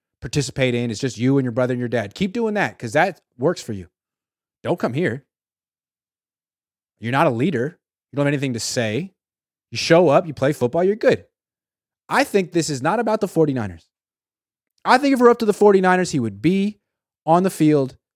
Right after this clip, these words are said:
today. I think they were expecting him to be there. Here's the way I looked at it. They had a nine fifteen press conference scheduled for John Lynch today.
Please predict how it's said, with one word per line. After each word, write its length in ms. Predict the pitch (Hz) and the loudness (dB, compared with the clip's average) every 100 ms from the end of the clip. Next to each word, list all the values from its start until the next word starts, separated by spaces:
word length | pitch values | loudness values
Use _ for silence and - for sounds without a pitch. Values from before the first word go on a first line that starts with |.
| _ _ | _ _
today. 160 | 147 175 | -2 2
I 100 | 233 | 2
think 160 | 302 | 0
they 120 | 269 233 | 2 2
were 100 | 160 | 2
expecting 500 | - - 156 - 120 | -6 -4 -4 -4 -10
him 140 | 113 | -8
to 80 | 107 | -8
be 160 | 110 | -8
there. 240 | 101 90 87 _ _ _ _ - | -8 -10 -14 _ _ _ _ -4
Here's 100 | 240 | 2
the 60 | |
way 80 | 233 | 4
I 40 | |
looked 200 | 190 180 | 4 2
at 120 | 131 113 | 0 0
it. 60 | |
They 80 | 135 | 2
had 80 | 151 | 2
a 40 | |
nine 320 | 127 135 170 | 2 2 0
fifteen 580 | 196 190 180 - 160 147 | 0 -2 -2 -4 -2 -4
press 240 | - 156 - | 2 0 2
conference 420 | 147 117 104 - | -4 -4 -8 -12
scheduled 460 | - 143 113 95 _ _ _ _ _ _ | 0 2 2 -10 _ _ _ _ _ _
for 140 | - 135 | -6 0
John 260 | 143 135 | 0 0
Lynch 300 | 117 87 - _ _ _ _ _ _ _ _ _ | -4 -8 -16 _ _ _ _ _ _ _ _ _
today. 360 | - 143 117 92 | -6 0 0 -2